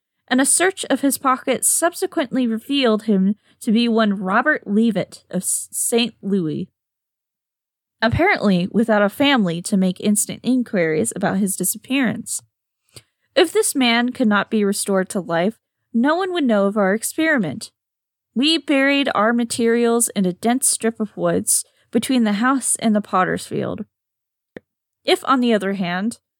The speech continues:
he could be restored, our fame would be brilliantly and perpetually established. So, without delay, West had injected into the body's wrist the compound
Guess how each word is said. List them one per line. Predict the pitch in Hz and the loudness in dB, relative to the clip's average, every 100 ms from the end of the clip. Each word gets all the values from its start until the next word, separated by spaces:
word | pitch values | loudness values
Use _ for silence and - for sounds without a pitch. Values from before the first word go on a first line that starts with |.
| _ | _
he | - 226 | -2 0
could | 233 | 2
be | 190 196 | 2 0
restored, | 180 - 285 269 220 233 - _ _ - | 0 -2 2 2 2 0 -4 _ _ 0
our | 233 320 | 2 2
fame | 311 277 254 254 233 | 0 0 2 2 0
would | 202 | 0
be | 202 202 | -2 -4
brilliantly | - 262 320 330 - 311 302 277 | -2 0 0 -2 -2 -2 -2 -4
and | 240 | -6
perpetually | 233 269 - 440 - 339 302 | -6 -6 -2 -2 0 2 2
established. | 277 - 214 165 - - - - _ _ _ _ _ _ _ _ _ _ _ _ | 2 0 0 -2 -4 -18 -18 -20 _ _ _ _ _ _ _ _ _ _ _ _
So, | - - 302 311 | 0 2 2 2
without | 277 262 269 - | 2 2 0 0
delay, | 226 220 233 247 - _ _ | 2 4 2 0 -4 _ _
West | 202 285 302 - | 0 0 2 0
had | 349 | 0
injected | 330 302 233 233 277 247 | -2 -2 -2 0 0 0
into | - - - 359 | -2 -4 -2 -2
the | 359 | 0
body's | 233 220 220 226 - | 2 2 2 0 -2
wrist | 170 185 - - _ _ - | 0 0 -2 -6 _ _ -4
the | 226 | -4
compound | - 277 277 277 269 254 254 | 0 0 0 0 2 2 2